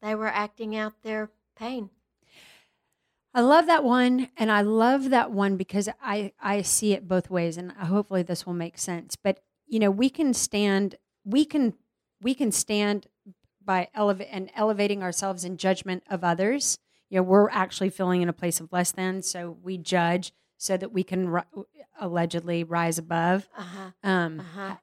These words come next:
Speaker 2: how do you say it? You say it better than that.
Speaker 1: Well, I feel less than, so I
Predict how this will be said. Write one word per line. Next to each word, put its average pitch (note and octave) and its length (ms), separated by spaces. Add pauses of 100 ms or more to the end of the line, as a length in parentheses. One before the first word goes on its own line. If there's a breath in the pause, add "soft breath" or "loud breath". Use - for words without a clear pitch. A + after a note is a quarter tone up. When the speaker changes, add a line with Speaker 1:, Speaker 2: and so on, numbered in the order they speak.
Speaker 2:
how C4 80
do D4 80
you C#4 140
say A3 180
it? - 80
You A3+ 160
say F#3+ 200
it E3 100
better D#3+ 260
than D#3+ 280
that. D#3+ 200
Speaker 1:
Well, A#3+ 160
I C4 200
feel B3 260
less A#3+ 340
than, G3+ 300
so G3+ 200
I G3 240